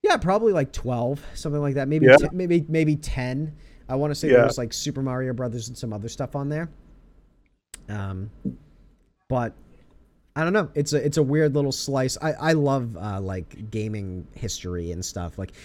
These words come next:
Speaker 1: I just rattled off to you, like, a, a succinct thing about the, the video game crash. You know what I mean? Like, I love
Speaker 2: Yeah,
Speaker 1: that stuff.
Speaker 2: yeah.
Speaker 1: All right. Well, while we made for, wait for Mike, why don't you tell me what you've been playing this week?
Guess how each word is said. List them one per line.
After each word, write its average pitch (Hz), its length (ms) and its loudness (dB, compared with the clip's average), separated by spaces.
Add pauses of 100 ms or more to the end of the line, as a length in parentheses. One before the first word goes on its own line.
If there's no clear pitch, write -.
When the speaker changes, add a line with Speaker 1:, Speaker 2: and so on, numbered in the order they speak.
(140)
Speaker 1:
I 151 60 2
just 151 180 0
rattled 151 380 4
off 147 240 4
to - 140 -4
you, 127 120 2
like, 120 220 -2
a, - 280 -12 (120)
a 135 260 -2
succinct 147 560 2
thing 139 300 0
about 123 280 -2
the, 113 200 -2
the 127 120 -4
video 127 380 2
game 113 260 -4
crash. 101 460 -6
You 107 80 -8
know 98 100 -8
what 104 100 -6
I 104 60 -6
mean? 104 280 -8
Like, 92 240 -12 (260)
I 151 60 0
love 147 100 4
Speaker 2:
Yeah, 117 60 10
Speaker 1:
that 104 240 8
stuff. - 160 -6
Speaker 2:
yeah. 120 60 4 (1160)
Speaker 1:
All 202 60 6
right. 190 160 4
Well, 151 300 4
while 156 180 6
we 180 160 6
made 175 180 2
for, 165 160 -2
wait 156 320 0
for 151 160 -4
Mike, 143 320 -2
why 113 140 -4
don't 123 160 -6
you 131 100 -4
tell 139 280 -2
me 135 200 0
what 123 300 -6
you've 139 60 -4
been 135 120 -2
playing 123 360 -8
this - 200 -12
week? 80 300 -12